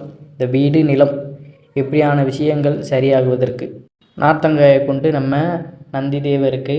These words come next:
அபிஷேகம் செய்வது நல்ல பலனை கொடுக்கும் என்று சொல்லப்பட்டுள்ளது. அதே போல வெண்தாமரை பூவை வாங்கி கொடுத்து எம்பெருமான் ஈசனை வழிபாடு செய்தால் உங்கள் பணம் சம்பந்தப்பட்ட பிரச்சனைகள் அனைத்தும் தீரும், கடன் சுமை குறையும் என்றும்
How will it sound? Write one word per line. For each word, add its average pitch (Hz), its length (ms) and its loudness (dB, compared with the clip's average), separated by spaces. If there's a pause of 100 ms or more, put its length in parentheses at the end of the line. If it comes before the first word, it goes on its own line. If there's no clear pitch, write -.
அபிஷேகம் 135 480 -2
செய்வது 127 300 0 (200)
நல்ல 131 260 0
பலனை 127 380 -2
கொடுக்கும் 127 360 -4
என்று 123 240 -4 (160)
சொல்லப்பட்டுள்ளது. 117 680 -8 (680)
அதே 165 220 2
போல 175 220 4 (180)
வெண்தாமரை 180 720 2
பூவை 143 320 0
வாங்கி 131 320 -2
கொடுத்து 131 380 -4 (220)
எம்பெருமான் 139 600 -2
ஈசனை 143 400 -2
வழிபாடு 131 440 -2
செய்தால் 127 420 -2 (380)
உங்கள் 131 280 2
பணம் 143 300 2
சம்பந்தப்பட்ட 139 580 2 (100)
பிரச்சனைகள் 131 560 -2
அனைத்தும் 127 380 -4
தீரும், 127 400 -2 (400)
கடன் 135 320 0
சுமை 135 200 -2
குறையும் 131 380 0
என்றும் 131 360 -2